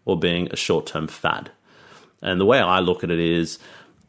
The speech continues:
a long-term disruptive megatrend generally has government support behind it. So if a government is supporting it, whether that's through funding,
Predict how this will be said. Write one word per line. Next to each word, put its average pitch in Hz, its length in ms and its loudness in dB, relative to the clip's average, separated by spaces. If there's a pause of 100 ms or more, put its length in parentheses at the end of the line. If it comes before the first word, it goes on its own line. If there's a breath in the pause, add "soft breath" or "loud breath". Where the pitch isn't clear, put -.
a 104 60 0
long-term 135 400 2
disruptive 98 440 -2
megatrend 85 720 -4
generally 104 360 0
has 90 400 -2
government 90 500 -2
support - 640 -4
behind 78 400 -6
it. - 180 -8 (260)
So - 120 -2
if - 80 -10
a 92 60 -4
government 151 400 0
is 180 80 -6
supporting 95 460 0
it, 87 140 -4
whether 98 220 0
that's 92 260 -2
through 78 200 -4
funding, 110 600 0